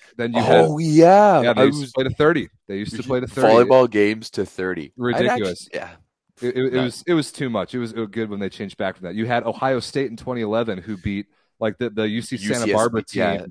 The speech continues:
Speaker 1: went on probably the greatest Cinderella run I've ever seen in college volleyball to,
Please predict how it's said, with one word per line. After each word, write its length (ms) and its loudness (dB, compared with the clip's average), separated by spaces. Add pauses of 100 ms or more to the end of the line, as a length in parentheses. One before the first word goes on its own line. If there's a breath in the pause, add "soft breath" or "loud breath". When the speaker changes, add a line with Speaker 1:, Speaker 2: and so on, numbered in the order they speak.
(280)
Speaker 1:
went 180 0
on 380 -6
probably 280 0
the 100 -6
greatest 360 -4
Cinderella 480 -4
run 380 -4
I've 220 -4
ever 180 -6
seen 520 -10
in 220 -12
college 380 -8
volleyball 460 -6
to, 260 -10